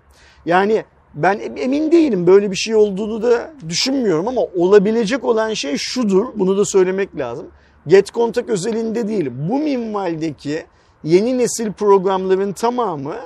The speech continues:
app'lerin tamamında evet bu ülkedeki bir tane yazılım şirketi sahibi olabilir ya da başka bir ülkedeki bir yazılım şirketi sahibi olur ama isim bir offshore ülkede tescil edilmiştir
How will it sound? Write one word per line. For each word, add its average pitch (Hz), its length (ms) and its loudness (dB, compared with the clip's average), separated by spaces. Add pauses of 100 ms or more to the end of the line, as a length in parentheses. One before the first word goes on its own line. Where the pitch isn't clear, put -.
(580)
app'lerin 190 440 2
tamamında 165 880 -4 (420)
evet 220 280 6
bu 233 300 0
ülkedeki 214 500 -6
bir 208 80 -6
tane 226 340 -4
yazılım 214 420 -2
şirketi 196 560 -6
sahibi 175 480 -2
olabilir 151 480 -2
ya 226 200 0
da 202 80 4
başka 208 340 -2
bir 202 40 0
ülkedeki 156 460 -4
bir 190 40 -4
yazılım 170 320 0
şirketi 127 320 -12
sahibi 127 340 -8
olur 190 160 -4
ama 214 240 0 (440)
isim 254 460 -4 (680)
bir 165 220 -4
offshore 247 640 4
ülkede 190 440 -2
tescil 185 480 0
edilmiştir 147 800 -4